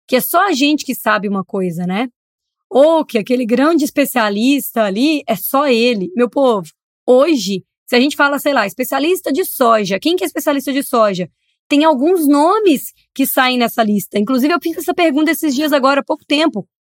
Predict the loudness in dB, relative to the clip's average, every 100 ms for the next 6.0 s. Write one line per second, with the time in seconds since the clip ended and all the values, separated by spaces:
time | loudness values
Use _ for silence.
0 | 0 2 2 2 2 2 0 0 0 2
1 | 0 0 -4 -6 -2 0 0 -2 -2 -2
2 | -2 -2 -2 -4 -4 -6 -2 -2 -2 -4
3 | -8 _ -8 -4 -2 0 0 0 0 -2
4 | -2 -2 -2 -2 -4 -4 -4 0 2 2
5 | 0 -6 -10 _ _ -2 2 2 2 0